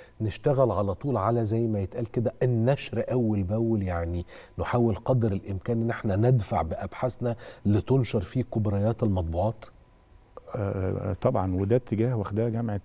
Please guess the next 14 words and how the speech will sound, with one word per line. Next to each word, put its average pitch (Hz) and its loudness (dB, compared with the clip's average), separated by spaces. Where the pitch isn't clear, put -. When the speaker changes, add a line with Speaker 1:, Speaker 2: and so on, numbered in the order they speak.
Speaker 2:
القاهرة 87 -2
وم-، 98 0
ومعظم 107 4
الجامعات 85 -2
ال-، 82 -2
المصرية، 85 -2
آه، 85 2
آه، 87 0
حتى - -2
على 90 2
المستوى 90 2
المحلي 87 0
يعني. 92 0
آه، 90 2